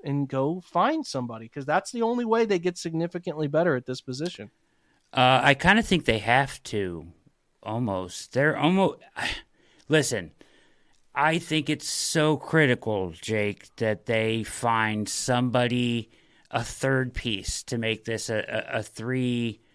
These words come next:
Speaker 2: you know, headed monster sort of at your wide receiver group, right? Like,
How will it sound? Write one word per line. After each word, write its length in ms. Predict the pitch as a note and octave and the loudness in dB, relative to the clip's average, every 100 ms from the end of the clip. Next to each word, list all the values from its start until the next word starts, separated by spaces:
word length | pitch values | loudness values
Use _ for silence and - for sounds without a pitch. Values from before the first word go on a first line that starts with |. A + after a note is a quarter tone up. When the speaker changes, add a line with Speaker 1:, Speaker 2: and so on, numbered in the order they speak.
| _ _ | _ _
Speaker 2:
you 140 | - | -6
know, 240 | A2 G2 G2+ | -2 -2 -2
headed 320 | G#2+ A#2+ A2 | -2 0 0
monster 560 | A2+ G#2+ A2 - G#2+ G2+ | 0 0 -2 -4 -6 -6
sort 320 | - A2 G#2 | -4 -2 -2
of 140 | G2+ | -2
at 100 | G2+ | -2
your 160 | G2+ A2 | -2 0
wide 200 | G2+ G#2 | 0 0
receiver 500 | G#2 - G#2 F#2 F#2 | -4 -8 -8 -8 -10
group, 320 | E2 D#2 D#2+ | -10 -12 -8
right? 280 | G2+ G#2+ F2 | -4 -2 -2
Like, 340 | G#2+ G#2+ - | -4 -6 -8